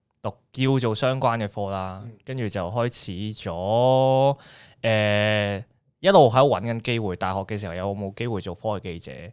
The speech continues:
Speaker 1: 噉呢，呃，我記得 year two 嘅時候就有個 friend 有個 blog，然之後就需要人幫手，噉我就入咗去幫手。首先做科技記者，之後慢慢就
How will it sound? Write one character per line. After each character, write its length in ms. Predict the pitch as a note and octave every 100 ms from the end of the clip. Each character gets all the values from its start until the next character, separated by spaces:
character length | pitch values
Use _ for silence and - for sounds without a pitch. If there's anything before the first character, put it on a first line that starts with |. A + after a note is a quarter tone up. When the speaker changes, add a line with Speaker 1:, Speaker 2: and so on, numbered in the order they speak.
| _ _ _ _
Speaker 1:
噉 80 | E3+ B3
呢， 80 | B3 - _ _ _ _ _ _ _ _ _
呃， 280 | C#3 B2+ B2+
我 80 | A#2
記 60 | C3
得 80 | E3
year 280 | E3 E3+ E3
two 320 | - C#3+ B2+
嘅 80 | F#2+
時 200 | - -
候 200 | - - _ _ _ _
就 160 | A2
有 200 | G#2+ G2
個 220 | G#2+ A#2 A2
friend 720 | - - C3 B2 A#2+ A#2+ B2+ C3+ _
有 120 | G2
個 120 | G2+
blog， 560 | G#2 - A2+ A2+ A2 G#2 - _ _ _ _ _
然 100 | F#2
之 80 |
後 60 | C3
就 100 | G#2+
需 180 | - C3
要 80 | E2+
人 80 | -
幫 200 | G#2+ A2
手， 120 | -
噉 160 | D2+ G2+
我 100 | G2+
就 60 | F2+
入 60 |
咗 140 | - G2+
去 20 | F#2
幫 180 | F#2 F2+
手。 140 | - A2+
首 140 | G2+
先 140 | B2 A#2+
做 160 | F2
科 200 | F#2+ G2+
技 160 | D#2+ D#2+
記 120 | -
者， 80 | -
之 100 | G#2+
後 40 | A2+
慢 160 | F#2
慢 200 | E2+ F2+
就 320 | G2+ F2+ D#2+